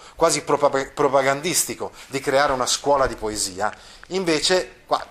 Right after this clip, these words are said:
cioè, comuni, no? Abbiamo visto Lucca, Arezzo, no? Quindi sono un po' indipendenti l'uno dall'altro, no? I poeti sono borghesi, vengono ampliate le tematiche, mentre i siciliani si interessavano solo d'amore, cioè intendo dire scrivevano solamente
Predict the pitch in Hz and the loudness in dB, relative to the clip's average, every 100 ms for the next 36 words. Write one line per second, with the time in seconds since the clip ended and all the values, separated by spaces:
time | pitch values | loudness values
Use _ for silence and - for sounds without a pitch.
0 | - - - - - 147 139 113 131 139 | -18 -14 -14 -14 -4 -2 -2 -2 -2 -4
1 | - 98 - 95 95 98 95 123 135 123 | -8 -18 -14 -14 -10 -10 -8 -6 -6 -6
2 | - 104 104 117 117 - - 120 113 113 | -6 -4 0 -2 -2 -4 -2 -2 -2 -6
3 | 120 - - - - - _ _ 139 143 | -8 -8 -20 -20 -20 -20 _ _ -8 -4
4 | 156 147 - 127 117 143 135 127 113 117 | -4 -4 -8 -10 0 0 0 -4 -6 -2
5 | 143 120 - 107 104 101 98 98 85 82 | -2 -2 -8 -10 -8 -6 -4 -4 -6 -10
6 | - 95 117 120 _ - - - 123 147 | -12 -8 -8 -10 _ -20 -18 -16 0 0
7 | 170 165 151 127 131 123 127 160 120 - | 2 0 0 0 0 0 2 2 0 -4
8 | 82 - - - - 190 220 214 196 202 | -14 -20 -20 -20 -4 0 2 2 2 0
9 | 202 208 147 135 - 147 143 - 131 135 | 0 2 4 2 2 0 0 -8 -2 -2
10 | 139 135 110 92 - 101 101 160 208 196 | 0 0 0 -2 -10 -14 -4 0 0 0
11 | 180 165 143 - - - - 131 165 - | 2 2 2 -4 -20 -20 -10 -6 -2 -2
12 | 160 156 107 - 131 147 131 160 135 - | 2 2 2 -4 -2 -2 2 2 2 -2
13 | 170 139 117 101 85 92 - 107 87 - | -2 0 0 -2 -10 -10 -8 -8 -8 -14
14 | 95 98 98 90 85 - - - 107 104 | -12 -12 -12 -12 -14 -10 -10 -8 -12 -4
15 | 156 156 95 87 - 95 101 107 - | -2 -2 -4 -8 -8 -8 -6 -8 -12